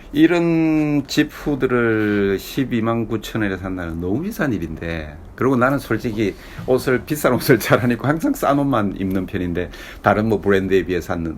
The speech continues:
너댓 배 비싼 이런 옷을 샀다. 이거는 뭐 여러 가지 이유를 얘기를 할 수가 있는데,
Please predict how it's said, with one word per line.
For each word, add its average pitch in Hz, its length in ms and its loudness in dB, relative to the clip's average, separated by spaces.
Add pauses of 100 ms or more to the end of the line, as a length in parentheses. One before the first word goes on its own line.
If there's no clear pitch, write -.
너댓 113 260 4
배 120 140 2
비싼 92 320 -4
이런 95 260 -4
옷을 85 260 -8
샀다. 80 440 -8 (560)
이거는 143 420 2 (1120)
뭐 110 240 6
여러 113 160 6
가지 147 180 4
이유를 117 280 2
얘기를 98 260 2
할 101 80 0
수가 98 180 -6
있는데, 87 440 -2